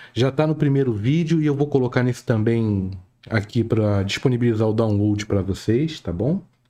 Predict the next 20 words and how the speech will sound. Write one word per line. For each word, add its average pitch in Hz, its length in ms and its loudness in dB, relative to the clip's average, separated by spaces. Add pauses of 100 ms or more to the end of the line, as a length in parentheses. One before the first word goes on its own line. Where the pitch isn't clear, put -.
Já 101 120 0
vai 104 160 0
tá 107 140 -2
aqui 104 160 -2
na 107 100 2
descrição 104 600 -2
o 104 40 0
link 110 240 -2
pra 101 140 -2
download. 127 760 -2 (800)
Não 214 180 2
esqueçam 185 440 0
de 151 100 -2
deixar 127 340 0
o 101 80 2
like, 110 380 0
se - 120 -2
inscrever 127 540 0
no 110 100 0
canal. 107 640 0